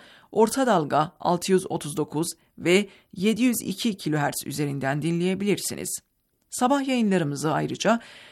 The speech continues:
İran Seda aplikasyonu üzerinden dinleyebilirsiniz. Ayrıca internetten w w w nokta parsurey nokta ir adresinden yayınlarımızı takip edebilirsiniz. Programımızla ilgili her türlü görüş,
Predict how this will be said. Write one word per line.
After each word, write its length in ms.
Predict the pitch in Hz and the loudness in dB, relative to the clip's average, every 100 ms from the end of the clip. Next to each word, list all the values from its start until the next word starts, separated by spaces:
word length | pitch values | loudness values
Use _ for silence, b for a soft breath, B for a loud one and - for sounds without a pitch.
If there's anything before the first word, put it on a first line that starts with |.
| B | B
İran 460 | - 208 220 226 - | -2 2 4 4 4
Seda 260 | 240 269 | 2 4
aplikasyonu 640 | 226 196 185 180 151 - 139 | 2 0 -2 0 -4 -4 -6
üzerinden 580 | 127 147 127 135 143 147 | -2 -2 -2 -2 -2 -2
dinleyebilirsiniz. 1000 | 165 151 151 160 170 - - 78 - - _ _ - | -2 0 -2 0 0 0 -4 -4 -8 -8 _ _ -2
Ayrıca 480 | 165 151 123 196 226 B B B | 0 0 2 2 2 B B B
internetten 800 | - 233 233 190 156 - 170 220 233 b b - | 0 0 2 2 0 -2 -2 -2 -4 b b -4
w 640 | - 185 170 147 147 196 226 | 4 4 4 2 2 0 0
w 500 | 180 147 156 135 143 | -2 0 0 0 0
w 400 | 156 147 143 139 | 0 0 -2 -2
nokta 460 | 131 123 151 175 196 | -4 -6 0 0 0
parsurey 560 | 214 208 - 185 170 | 0 0 0 -2 -2
nokta 260 | 160 - 147 | -2 -2 -2
ir 220 | 139 113 | -2 -2
adresinden 680 | 120 123 - 127 135 135 135 | -2 -4 -4 -2 -2 -2 -2
yayınlarımızı 800 | 165 190 165 139 127 104 170 196 B B B - | 0 2 2 0 -4 -2 -2 -2 B B B -2
takip 400 | 226 226 277 233 | 0 0 -2 -2
edebilirsiniz. 840 | 185 175 160 120 - 113 85 - - _ | 0 2 2 0 -2 -4 -6 -8 -12 _
Programımızla 680 | - 262 254 262 277 302 220 | 2 4 4 4 2 2 4
ilgili 460 | 185 127 135 156 - | 4 2 -2 -2 -2
her 240 | 262 277 | 0 0
türlü 220 | - 240 | 0 0
görüş, 460 | 220 175 170 190 - | 2 4 4 2 -4